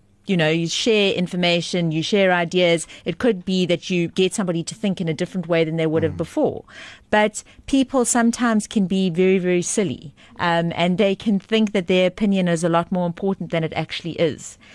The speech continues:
Speaker 1: Uh, and so they will say things without thinking, as you said. Uh, I always advise that if you're going to say something provocative, if you're really, really, really angry about something, just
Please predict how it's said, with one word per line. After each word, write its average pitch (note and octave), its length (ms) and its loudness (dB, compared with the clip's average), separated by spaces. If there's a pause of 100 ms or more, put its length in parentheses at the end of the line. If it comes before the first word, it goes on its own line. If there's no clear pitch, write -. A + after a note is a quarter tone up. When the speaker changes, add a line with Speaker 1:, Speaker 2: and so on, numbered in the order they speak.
(280)
Speaker 1:
Uh, E3+ 260 0 (140)
and F#3 280 0
so G#3 440 2
they G3+ 200 2
will G3+ 160 2
say B3 420 2
things G3+ 480 0
without G3+ 420 -2
thinking, F3 520 -2
as D#3+ 180 0
you D3+ 80 -4
said. B2 480 -4 (400)
Uh, - 80 -4 (240)
I A#3 220 2
always A3+ 340 2
advise D#3 720 0
that F3 200 0
if - 160 -2
you're G4 120 4
going D4 180 4
to A3+ 100 -6
say G#3 220 0
something F#3 340 -2
provocative, D3+ 800 -4
if F3+ 100 -8
you're A3 120 4
really, A3 320 4
really, F#3+ 260 4
really F3 400 4
angry D3+ 300 -2
about C#3+ 320 -2
something, C3 480 -8 (640)
just - 320 0